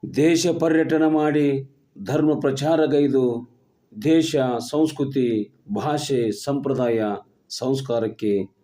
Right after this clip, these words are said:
ಉತ್ತೇಜನ ನೀಡಿದವರು ಸ್ವಾಮಿ ವಿವೇಕಾನಂದರು. ಸುಸಂಸ್ಕೃತ ಸಮಾಜ ನಿರ್ಮಾಣಕ್ಕಾಗಿ, ಸಮೃದ್ಧ ರಾಷ್ಟ್ರ ನಿರ್ಮಾಣಕ್ಕಾಗಿ ನಿತ್ಯ ಶ್ರಮಿಸಿದವರು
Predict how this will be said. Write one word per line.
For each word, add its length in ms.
ಉತ್ತೇಜನ 560
ನೀಡಿದವರು 920
ಸ್ವಾಮಿ 340
ವಿವೇಕಾನಂದರು. 1040
ಸುಸಂಸ್ಕೃತ 720
ಸಮಾಜ 580
ನಿರ್ಮಾಣಕ್ಕಾಗಿ, 1200
ಸಮೃದ್ಧ 640
ರಾಷ್ಟ್ರ 440
ನಿರ್ಮಾಣಕ್ಕಾಗಿ 1120
ನಿತ್ಯ 500
ಶ್ರಮಿಸಿದವರು 920